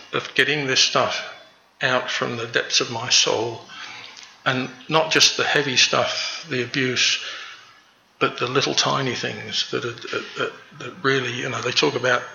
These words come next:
tripping over your own shoelaces here. Well, that's what I've been doing for years, literally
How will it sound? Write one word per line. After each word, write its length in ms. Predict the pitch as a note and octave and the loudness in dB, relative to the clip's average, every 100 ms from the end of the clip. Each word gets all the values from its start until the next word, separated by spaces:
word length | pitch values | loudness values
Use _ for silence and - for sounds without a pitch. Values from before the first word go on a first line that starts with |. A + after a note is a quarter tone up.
| - | -2
tripping 300 | - - B2 | 0 0 0
over 220 | B2 A#2+ | -2 -2
your 160 | A#2 | -2
own 160 | A#2+ A#2 | -2 2
shoelaces 680 | - D2 C2+ - - - - | 2 2 2 2 2 2 0
here. 240 | C2+ B1 | 0 -2
Well, 140 | B2 | 0
that's 200 | B2+ B2+ | 2 2
what 120 | - A#2+ | 0 -2
I've 120 | A2+ | -4
been 180 | A2+ A2 | -6 -4
doing 200 | C3+ A2+ | -4 -4
for 140 | - | -6
years, 500 | A2 C#3 C3 G2+ - - - | -4 -4 -4 -6 -8 -8 -6
literally 320 | C3 C3+ | -4 -4